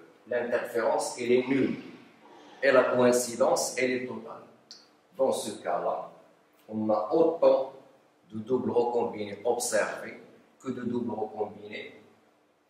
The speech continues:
euh, attendus. Ça veut dire aussi que jamais la réalisation d'un crossing over n'empêche celle de l'autre.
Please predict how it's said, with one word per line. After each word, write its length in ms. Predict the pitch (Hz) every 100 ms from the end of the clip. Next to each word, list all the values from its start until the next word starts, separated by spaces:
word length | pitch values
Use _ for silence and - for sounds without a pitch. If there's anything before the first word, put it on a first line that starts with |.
| _ _ 107
euh, 280 | 101 95 - - - 131
attendus. 500 | - 120 104 - -
Ça 300 | - 95 98
veut 80 | 95
dire 160 | 95 - 92
aussi 440 | - - - - 85 - - _ _
que 360 | 110 131 - - - - _ -
jamais 600 | - - 143 147 - - - - - _ 117
la 120 | 113
réalisation 760 | 113 113 110 110 107 - 110
d'un 180 | 110 104 98
crossing 440 | 98 - 104 101
over 220 | - - - - - _ _ _ -
n'empêche 760 | 107 107 - 139 - - - -
celle 520 | - - 123 - 123 - - _ _
de 80 | 110
l'autre. 360 | 127 - -